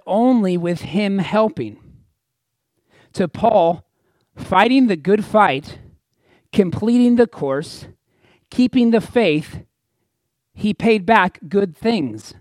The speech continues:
But for what good things? For ones he himself had given. Or wasn't it by his gift that you were able to fight the good fight?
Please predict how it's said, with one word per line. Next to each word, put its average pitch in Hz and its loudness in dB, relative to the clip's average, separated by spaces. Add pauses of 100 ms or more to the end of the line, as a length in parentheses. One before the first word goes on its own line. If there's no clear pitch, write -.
(340)
But - -2
for 220 -2
what 214 0
good 208 2
things? 226 -2 (600)
For 185 -2
ones 202 -2
he 233 -2
himself 202 -2 (540)
had 202 -6
given. 185 -2 (1600)
Or 165 0
wasn't 185 2
it 165 -4
by 175 2
his 170 0
gift 185 -2
that 160 -4
you 175 -6
were 165 -6
able 190 -2
to 139 -10
fight 120 -6
the 120 -12
good 107 -14
fight? 110 -16